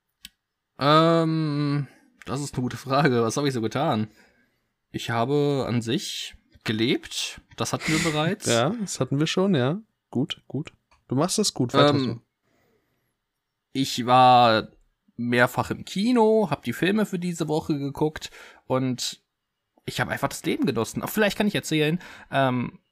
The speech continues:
Speaker 1: wir haben, und das wisst ihr natürlich, äh, weil der Film letzte Woche in den deutschen Kinos erschienen ist,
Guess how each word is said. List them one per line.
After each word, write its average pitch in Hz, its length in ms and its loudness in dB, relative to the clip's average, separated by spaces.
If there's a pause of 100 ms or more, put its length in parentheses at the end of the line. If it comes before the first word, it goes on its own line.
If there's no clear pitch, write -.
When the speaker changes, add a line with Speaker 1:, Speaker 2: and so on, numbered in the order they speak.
Speaker 1:
wir 117 200 0
haben, 113 520 2
und 104 140 -6
das - 140 -6
wisst - 160 -6
ihr 117 60 -4
natürlich, 113 640 0
äh, 98 380 -4
weil 92 140 -2
der 95 80 -4
Film 104 220 -4
letzte 98 280 -4
Woche 101 200 -2
in 85 40 -4
den 98 120 -4
deutschen - 240 -8
Kinos 139 280 -2
erschienen 120 400 -4
ist, 120 320 -2